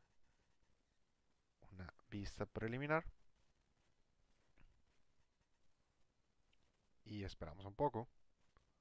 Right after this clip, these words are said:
Esperamos un poco para que haga lo que es un renderizado preliminar. También le podemos dar un renderizado final. Sin embargo, aquí, eh, lo que quiero mostrar es cómo podemos mover la mesa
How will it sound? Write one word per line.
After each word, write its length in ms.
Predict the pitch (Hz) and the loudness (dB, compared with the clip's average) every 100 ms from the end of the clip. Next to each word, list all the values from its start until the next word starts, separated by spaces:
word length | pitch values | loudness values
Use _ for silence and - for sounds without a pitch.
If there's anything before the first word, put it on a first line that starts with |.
| _ - _ _ - - - | _ -20 _ _ -20 -20 -16
Esperamos 400 | - - 78 90 | -8 -8 -6 -10
un 100 | 85 | -8
poco 360 | 95 92 101 | -8 -4 -6
para 380 | - 98 98 98 | -2 0 2 0
que 160 | - 95 | -2 -4
haga 400 | 95 98 98 - - | -2 -2 -4 -8 -2
lo 160 | 110 | 0
que 140 | - 104 | 2 0
es 140 | - | 0
un 240 | 107 104 101 | -8 -8 -2
renderizado 760 | 107 104 95 92 98 95 95 - | -2 0 -2 0 -2 0 -2 -4
preliminar. 440 | 104 104 101 90 - - - - | -4 -2 -2 -4 -8 -10 -8 4
También 180 | 151 170 | 8 8
le 60 | |
podemos 260 | 160 151 143 | 8 6 10
dar 140 | 139 | 8
un 100 | 135 | 8
renderizado 480 | 131 123 113 101 117 | 2 4 6 8 6
final. 420 | - 165 180 175 - | 6 4 6 6 2
Sin 140 | 110 | -2
embargo, 280 | 98 98 107 | 2 4 4
aquí, 380 | - 107 104 104 - - - - - | 4 0 0 -2 -10 -20 -20 -18 -4
eh, 300 | 92 92 85 | -2 0 -2
lo 160 | - 98 | 0 -2
que 80 | - | 2
quiero 200 | 104 107 | 2 2
mostrar 400 | 104 - 95 95 | 0 4 6 6
es 280 | 95 - - - - - - | 2 -2 -8 -12 -20 -20 0
cómo 340 | 127 127 139 | 6 6 6
podemos 600 | - 104 101 101 113 113 | 0 4 6 6 2 0
mover 420 | 120 120 104 98 - - - - | 2 6 6 4 0 -20 -20 -6
la 140 | 101 | -4
mesa 420 | 104 101 - 98 | 0 -2 -2 -6